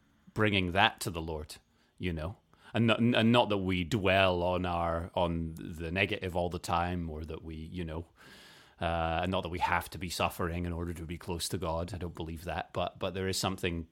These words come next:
core to the human experience that, you know, that, as you said, this world is not our home, and,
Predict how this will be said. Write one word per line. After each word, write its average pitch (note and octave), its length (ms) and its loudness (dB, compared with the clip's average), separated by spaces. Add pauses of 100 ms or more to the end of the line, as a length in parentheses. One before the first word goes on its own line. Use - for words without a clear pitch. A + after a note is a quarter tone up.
core F2+ 380 0
to F2+ 140 -6
the E2+ 120 -4
human E2 240 -4
experience F2+ 720 -2
that, F2 260 -6
you F#2 80 -2
know, E2 220 -4 (640)
that, F#2 260 -2
as D#2+ 180 -4
you F2 120 -4
said, G#2+ 260 4
this - 160 -2
world G2 240 4
is F2+ 100 2
not G#2 140 6
our G2 120 8
home, G2+ 440 6 (140)
and, F2+ 460 -2